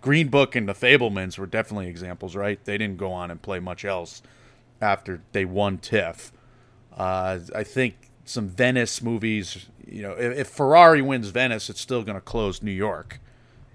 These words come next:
And I don't think they have any qualms about that. They're happy to close New York, right? So I mean, wouldn't it be interesting if Ferrari is looming as this major threat all year, if it wins Venice and then Ferrari is,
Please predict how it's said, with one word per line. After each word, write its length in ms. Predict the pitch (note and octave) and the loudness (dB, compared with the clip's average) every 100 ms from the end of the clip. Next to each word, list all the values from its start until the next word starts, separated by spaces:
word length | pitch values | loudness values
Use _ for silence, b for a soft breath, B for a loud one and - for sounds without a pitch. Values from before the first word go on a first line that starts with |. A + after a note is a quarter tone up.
| - | -12
And 100 | G2 | -6
I 60 | |
don't 180 | G#2 G2 | -6 -6
think 180 | G#2 - | -10 -8
they 140 | F#2+ | -8
have 220 | F#2 F#2 | -4 -6
any 100 | F2+ | -6
qualms 500 | F2 - G#2 G2 F2 | -14 -8 -6 -6 -8
about 380 | G2 E2 G2 F#2+ | -10 -4 -2 -2
that. 320 | F2+ D2+ D2+ - b b b b b b b - - | -8 -10 -10 -12 b b b b b b b -18 -10
They're 140 | F#2+ | -8
happy 340 | G2 F#2 F#2 F#2 | -4 -4 -4 -10
to 160 | F2+ - - - | -12 -14 -20 -12
close 340 | - G2 E2+ | -6 -6 -6
New 80 | F#2 | -8
York, 360 | F#2 F#2+ E2 - | -6 -6 -8 -10
right? 280 | F#2 F#2+ | -8 -8
So 380 | - A2+ G2+ F#2 b b b b b b - | -8 -6 -4 -6 b b b b b b -14
I 200 | C3 - | -12 -2
mean, 180 | F3+ F#3 | 2 6
wouldn't 180 | F#3+ A#3 | 6 6
it 60 | |
be 160 | A#3+ E3 | 2 2
interesting 480 | D3+ G3 F#3 G3 E3+ | 2 0 -2 -2 -2
if 100 | B2 | -2
Ferrari 680 | - G#2+ G2 A#2 C3+ C#3 | -2 0 4 6 6 4
is 180 | B2 F#2 | 2 -2
looming 420 | G#2 A2+ A#2+ A#2+ | -4 -2 0 0
as 160 | A2 F#2+ | 0 -2
this 160 | G2 - | -6 -6
major 320 | A2 G#2+ G2 | -4 -4 -6
threat 340 | - G#2+ A2 A2 | -8 -2 -2 0
all 200 | G#2+ A2 | -2 -2
year, 420 | F#2+ G#2 A#2 A#2+ | -2 0 2 2
if 120 | G#2 | 0
it 120 | F#2+ | -4
wins 480 | F#2+ A2 A#2 A2+ G2+ | -2 -2 0 -4 -6
Venice 540 | A#2 A#2 A#2+ A#2 G#2 A2 | -2 -2 -2 -4 -8 -10
and 100 | G2 | -10
then 100 | F#2+ | -10
Ferrari 560 | - G2 G#2 G#2 G2+ | -8 -4 0 0 0
is, 240 | G2 F#2 | -4 -6